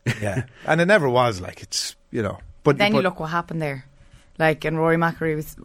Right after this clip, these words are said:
Speaker 3: was so outspoken about it all, and in the end, he looked like the one who was the idiot in the end.
Speaker 2: Yeah.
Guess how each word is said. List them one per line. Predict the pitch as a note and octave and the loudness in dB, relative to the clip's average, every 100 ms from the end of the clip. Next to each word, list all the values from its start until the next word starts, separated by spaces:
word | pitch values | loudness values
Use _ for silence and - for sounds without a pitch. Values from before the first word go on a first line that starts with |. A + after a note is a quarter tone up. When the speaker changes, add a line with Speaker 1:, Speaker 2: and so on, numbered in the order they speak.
| - | -10
Speaker 3:
was | D#3+ D#3 | -8 -8
so | - E3+ E3 E3+ D#3+ D3 - - - | -4 2 4 6 4 -2 -14 -8 0
outspoken | F3+ F3 F#3+ F3 F3+ | 0 2 2 2 2
about | E3 E3 D#3+ | 2 2 4
it | D#3+ | 4
all, | D#3+ D#3 - | 4 4 2
and | D#3+ | -2
in | E3+ | 0
the | E3 D#3 | 2 4
end, | E3+ D#3+ C#3+ | 4 2 -2
he | - F#3+ | -4 0
looked | F3+ - | 0 2
like | E3+ D#3 | 0 0
the | D#3+ | -2
one | D#3 E3 D#3 C#3+ - - | 0 0 0 -4 -10 -6
who | F3 | 0
was | E3+ | 2
the | D#3+ D#3+ | 2 2
idiot | F#3 A#3+ F3+ | 4 4 4
in | D#3 | 0
the | D3 | -2
end. | G#2+ G#2 | -4 -4
Speaker 2:
Yeah. | G2 F2 | -4 -4